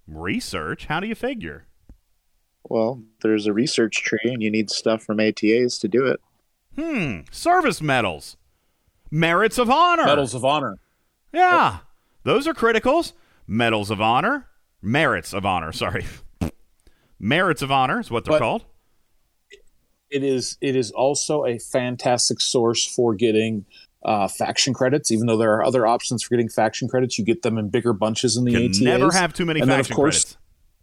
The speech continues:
Speaker 3: and then, of course, we can't forget about the A T A credits, where you can go buy B Ps and rep, which is a fantastic avenue to getting those.
Speaker 1: Mm, man. So what you're saying, Bubba Joe,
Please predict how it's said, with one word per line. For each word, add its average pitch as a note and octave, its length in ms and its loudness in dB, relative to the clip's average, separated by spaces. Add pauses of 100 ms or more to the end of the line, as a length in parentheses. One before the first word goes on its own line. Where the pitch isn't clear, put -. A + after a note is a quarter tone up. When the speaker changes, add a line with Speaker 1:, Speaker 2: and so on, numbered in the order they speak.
(920)
Speaker 3:
and C#3 100 2
then, C#3+ 60 4
of C#3 100 -2
course, - 240 0
we C3 80 -2
can't D#3+ 280 -4
forget C3+ 240 -2
about C3 220 -2
the C3+ 160 -8
A A2 140 -2
T B2 220 -2
A B2 60 0
credits, - 460 -4
where A2 100 -4
you A2 160 0
can A2 140 -4
go A#2 160 2
buy A2 320 2
B G#2+ 220 2
Ps A#2 280 0
and A#2+ 140 -2
rep, D3+ 280 0
which G#2 240 2
is A2 100 2
a B2 80 0
fantastic B2+ 880 -2
avenue A2 360 0
to A2+ 100 -2
getting A2+ 260 0
those. - 500 -4
Speaker 1:
Mm, F#2+ 920 -6 (140)
man. G2+ 640 -4 (760)
So E3 240 2
what E3 300 0
you're D3 100 -2
saying, G#3 460 0
Bubba G2 220 0
Joe, E2+ 360 -4